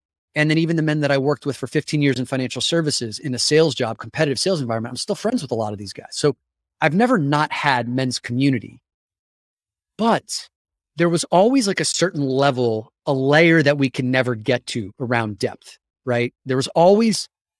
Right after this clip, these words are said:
parts of ourselves that we held back, the fears, the insecurities. And none of us really knew what it was like to kind of transcend that, I guess, that superficial exterior and really get to the me-, the meaningful stuff. The way that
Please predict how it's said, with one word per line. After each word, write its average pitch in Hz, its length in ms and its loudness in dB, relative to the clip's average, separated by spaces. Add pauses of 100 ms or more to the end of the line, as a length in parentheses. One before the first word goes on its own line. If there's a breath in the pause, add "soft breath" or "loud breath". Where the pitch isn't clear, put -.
(160)
parts 185 420 2
of 175 100 0
ourselves 147 460 2
that 151 100 -2
we 131 140 -2
held 143 360 -2
back, 127 320 2
the 123 100 -10
fears, 135 340 -2
the 131 120 -2
insecurities. 117 800 -2 (840)
And 160 440 2 (920)
none 175 260 4
of 226 80 2
us 180 180 2
really 160 220 0
knew 147 220 2
what 131 200 2
it 151 40 -4
was 127 180 -4
like 123 200 0
to 131 100 -8
kind 123 200 -4
of 117 140 -8
transcend 135 800 0
that, 113 300 -2
I 127 80 -10
guess, 123 240 -6
that 120 160 -6
superficial - 680 -2
exterior 113 800 -4
and 135 120 -4
really 151 180 2
get 131 180 2
to - 80 -14
the 120 60 -10
me-, 131 220 -2
the 143 160 -4
meaningful 123 400 -2
stuff. - 360 -12 (840)
The 139 120 -2
way 135 340 2
that 190 180 -2